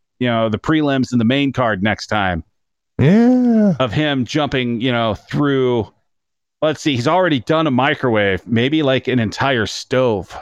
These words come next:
Speaker 2: <laughs> I don't think through will be as much as just on top of at that point. <laughs>
Speaker 1: Same difference. You know, he might
Speaker 2: Yeah.
Speaker 1: make a dent.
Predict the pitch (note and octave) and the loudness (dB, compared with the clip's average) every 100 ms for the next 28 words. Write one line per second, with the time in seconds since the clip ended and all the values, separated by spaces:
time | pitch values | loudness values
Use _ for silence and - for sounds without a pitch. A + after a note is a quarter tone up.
0 | - _ _ _ _ - - A#2+ D3+ - | -20 _ _ _ _ -8 -2 0 0 0
1 | C#3+ C#3+ C3+ - B2 A2+ A2+ G#2+ F3 - | 0 0 -2 -2 -4 -4 -6 -6 -8 -6
2 | - G#2 A#2 B2 A#2 A#2 G#2+ - - F#2+ | -4 -2 0 0 0 -2 -2 -4 -8 -2
3 | G2+ G2 F2+ E2+ D#2 E2 D#2+ D#2+ E2 C#2 | 0 2 0 0 0 0 0 0 -2 0
4 | F2 - E2 D#2 - - F2+ - D#2+ D#2 | -2 -2 -2 -2 -6 -6 -4 -2 -4 -4
5 | E2 D#2 D2 C#2 D2+ G#2 G2 - B2 A2 | -6 -4 -4 -4 -4 -2 -4 -2 -2 -2
6 | - B2 G#2 - _ _ _ _ _ _ | -4 -8 -6 -10 _ _ _ _ _ _
7 | _ _ _ _ _ - - C#4+ A3+ C#3+ | _ _ _ _ _ -14 -6 -4 -2 -2
8 | D3+ - E3+ D3 - F#3+ E3+ G3 G3+ F3+ | -4 -4 -4 -6 -4 -2 -2 -2 0 0
9 | E3 C#3+ G#2+ A#2+ B2+ | 0 -4 -4 -2 -2